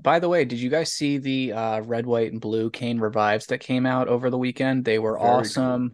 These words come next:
Speaker 1: Um, definitely gonna have to look into getting myself a pair of those.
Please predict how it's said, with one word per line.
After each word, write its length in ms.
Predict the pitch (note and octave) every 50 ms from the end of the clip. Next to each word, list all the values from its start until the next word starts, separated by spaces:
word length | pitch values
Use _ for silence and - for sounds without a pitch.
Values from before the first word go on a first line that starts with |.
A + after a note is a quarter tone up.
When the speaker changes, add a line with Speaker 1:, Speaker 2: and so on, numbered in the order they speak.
| - -
Speaker 1:
Um, 380 | A#2+ A2+ G#2+ G#2 G2+ G2+ G#2+ A#2+
definitely 420 | - - A#2 A2 - - A#2 A2+
gonna 180 | A2 A2+ A2 A2+
have 180 | B2 A#2 A2
to 80 | - A#2
look 240 | A2 A#2 A2 - A2+
into 120 | A2 A2
getting 280 | G#2+ A#2 A2 A2+ A2 A2
myself 340 | G#2+ G#2+ - - A2 - -
a 60 | G#2
pair 220 | - - A2 G#2+
of 100 | A2 A2
those. 420 | A2 A2 A2+ A2+ A2+ B2 B2 -